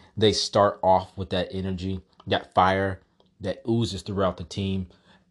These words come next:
Um, so I think as long as that is the starting lineup, they should be fine 'cause that's where they're getting that energy from. I also think it's sustainable because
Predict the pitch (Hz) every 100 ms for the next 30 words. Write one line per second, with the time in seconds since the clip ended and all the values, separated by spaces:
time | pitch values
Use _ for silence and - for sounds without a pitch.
0 | _ _ _ _ 107 95 90 85 82 101
1 | 95 - 135 127 98 101 110 107 98 85
2 | 98 98 - 101 101 87 95 - 104 104
3 | 90 95 98 101 98 _ _ _ _ -
4 | 107 113 - 101 95 98 - 98 98 104
5 | 104 101 92 101 104 98 95 104 110 98
6 | 92 - 104 104 85 85 76 - 104 98
7 | 107 113 _ _ _ _ _ _ _ _
8 | _ - - 113 120 123 139 - - 120
9 | 113 101 - 107 95